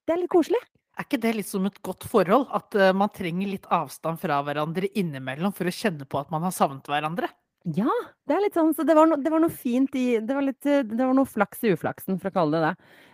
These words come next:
Speaker 1: Så, men nå er vi tilbake. Vi skal ta igjen det tapte. Eh, jo, en tredje tilbakemelding, <laughs> apropos ta igjen det tapte. Vi har jo selvfølgelig så mye på agendaen at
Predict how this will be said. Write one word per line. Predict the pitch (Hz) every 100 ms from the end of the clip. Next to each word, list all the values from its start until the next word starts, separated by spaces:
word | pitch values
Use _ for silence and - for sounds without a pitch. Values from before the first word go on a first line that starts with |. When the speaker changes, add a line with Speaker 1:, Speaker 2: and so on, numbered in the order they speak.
| _
Speaker 1:
Så, | 247 247
men | 302
nå | 330
er | 330
vi | 339
tilbake. | 277 233 311 302
Vi | 294
skal | 311 -
ta | 311 226
igjen | 185 220
det | 269
tapte. | - - 277
Eh, | - 285
jo, | 320
en | 294 277
tredje | 302 240
tilbakemelding, | 254 220 - 185 226 220
<laughs> |
apropos | - 208 202 -
ta | 190
igjen | 180 170
det | 190
tapte. | 185 - 226
Vi | 233 180
har |
jo | -
selvfølgelig | 170 160 175 - -
så | 170 175
mye | 160
på | 165
agendaen | 156 139 175 226 208
at | _